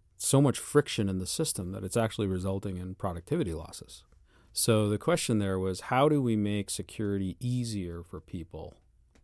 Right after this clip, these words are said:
streamline their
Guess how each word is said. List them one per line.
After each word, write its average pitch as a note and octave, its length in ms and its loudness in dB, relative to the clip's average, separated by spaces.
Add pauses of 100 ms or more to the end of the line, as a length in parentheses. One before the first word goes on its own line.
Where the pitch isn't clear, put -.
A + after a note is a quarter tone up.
(260)
streamline G2 920 2 (600)
their F2 480 -6